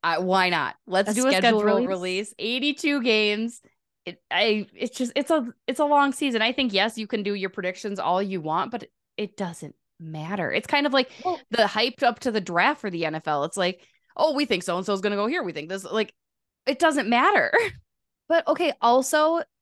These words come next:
Speaker 2: in the N H L, you're playing, like, every single team, regardless. S-, a lot, some,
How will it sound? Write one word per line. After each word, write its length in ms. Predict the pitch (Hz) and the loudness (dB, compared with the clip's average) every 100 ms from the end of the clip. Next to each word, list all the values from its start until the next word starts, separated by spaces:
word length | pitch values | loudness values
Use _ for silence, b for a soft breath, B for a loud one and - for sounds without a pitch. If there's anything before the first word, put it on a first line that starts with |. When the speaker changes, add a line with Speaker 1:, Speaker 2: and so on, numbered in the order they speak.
| _ - | _ -2
Speaker 2:
in 380 | 247 277 311 285 | 2 2 2 0
the 180 | 269 | -2
N 140 | 233 233 | -2 -2
H 240 | 240 - | -4 -2
L, 180 | 202 202 | -2 -2
you're 200 | 214 226 | -4 -6
playing, 720 | - 269 233 214 214 208 202 - | -6 -6 -4 -4 -4 -4 -6 -8
like, 160 | 170 156 _ | -8 -8 _
every 300 | 202 226 214 | -2 0 0
single 360 | 202 190 180 165 | -2 -4 -2 -4
team, 440 | - 147 - 170 - _ _ | -4 -6 -6 -10 -14 _ _
regardless. 720 | 196 202 214 214 220 226 226 - | -2 2 2 4 4 2 0 -4
S-, 120 | - - | -8 -4
a 80 | 202 | 0
lot, 340 | 208 233 - | 4 4 2
some, 380 | - 247 285 | -2 0 0